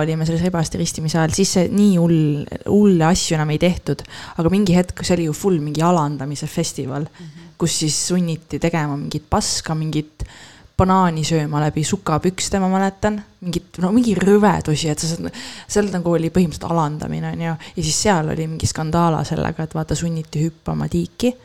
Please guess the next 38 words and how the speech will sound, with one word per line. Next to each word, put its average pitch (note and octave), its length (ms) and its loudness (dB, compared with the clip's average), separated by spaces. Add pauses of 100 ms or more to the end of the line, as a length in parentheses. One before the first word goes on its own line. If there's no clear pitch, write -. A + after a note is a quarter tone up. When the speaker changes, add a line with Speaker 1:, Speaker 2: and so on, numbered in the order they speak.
Speaker 2:
Päriselt? E3 240 2
Speaker 1:
Tamme E3 160 6
ko-, E3 140 0
ja, F3 160 6
ja, E3+ 140 4 (100)
ja. E3+ 80 2
Speaker 2:
Aa. D#3 240 -2 (200)
Speaker 1:
Seal E3+ 280 2
oli E3 160 2
nagu D#3+ 240 -6
mingid, D#3+ 420 -2 (760)
ke-, C4+ 220 2 (120)
kellegiga E3+ 420 2
midagi E3 300 -2
juhtus, F#3 600 -2
semi E3+ 320 -2
või E3 180 -2
mingi G#3+ 280 4
teema G3+ 340 4
oli, E3+ 200 4
et D#3 100 0
see, E3 200 2
selline E3+ 300 4
asi F3+ 220 0
keelustati E3 640 0
nagu E3 220 -2
ära, F3 260 4
vaata. F3 320 2
Speaker 2:
Mhm. F#3 100 0 (1000)
Speaker 1:
Ja F#3 160 4
ma F3 100 0
mäletan F3+ 460 0
nagu F3 180 -4
enda F3 320 -2
seda, F3 640 -2 (580)
ähm, E3 520 -4 (1300)
rebaste F#3 440 0
ristimise, F3 520 -4